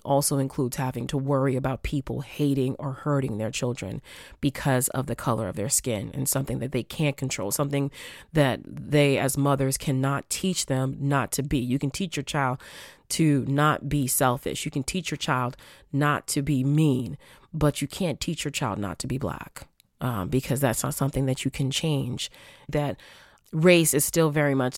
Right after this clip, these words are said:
a, a part of the mothering act for women of color, something that white mothers don't have to think about. So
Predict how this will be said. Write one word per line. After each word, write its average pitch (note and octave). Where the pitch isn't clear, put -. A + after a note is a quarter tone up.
a, A#2+
a C#3
part -
of C3+
the D#3
mothering C#3
act C3
for C#3+
women C#3+
of C#3
color, C3+
something C#3+
that A2+
white C#3+
mothers C3+
don't C#3
have C#3
to D#3+
think D3
about. C3
So F#3+